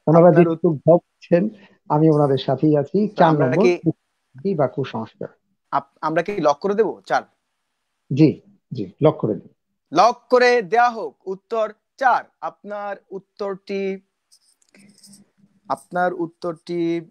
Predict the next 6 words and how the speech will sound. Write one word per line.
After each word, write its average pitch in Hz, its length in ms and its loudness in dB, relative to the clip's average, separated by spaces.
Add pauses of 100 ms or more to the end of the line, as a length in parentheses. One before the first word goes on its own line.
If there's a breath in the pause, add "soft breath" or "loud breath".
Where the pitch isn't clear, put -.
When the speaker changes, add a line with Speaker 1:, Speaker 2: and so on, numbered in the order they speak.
(300)
Speaker 2:
আপনি 151 480 -10
বলেছেন 143 680 -4 (100)
এটি 131 380 -4 (680)
কুসংস্কৃতি, 135 720 -8
কিন্তু 139 720 2
আমরা 143 560 2